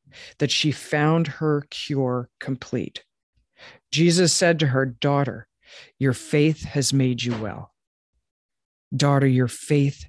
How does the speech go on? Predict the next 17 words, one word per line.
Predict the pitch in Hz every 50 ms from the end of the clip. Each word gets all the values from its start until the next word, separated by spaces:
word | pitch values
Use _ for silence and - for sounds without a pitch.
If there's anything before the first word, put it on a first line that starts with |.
| _ _ _
has | - 143 131 120 131
made | 131 131 123 120 117 113 - - _ _ _ _ _ -
you | 135 123 117
well." | 110 107 101 90 90 - - _ _ - - - -
So | - - 147
he | - 139 143 135
turned | - - - 196 202 196 151 127 123 127
and | 127 123
said, | - - 131 127 123
"Who | - - 147
touched | 127 - - - 123 - - - - -
me?" | - - - _ _ _ _ _ _ _ _ _ _ _ _ _ _ _ _ _ _ _ _ _ _ _ _ _ _ _ _ _ - - -
She | - - 156 151
initially | 147 147 156 147 - - 151 143 127
comes, | - - - - 160 151 135 123 123 117 - -
fear, | - - - 165 151 143 131 120 113 117
trembling, | - - - - 143 143 143 131 117 113 95 - -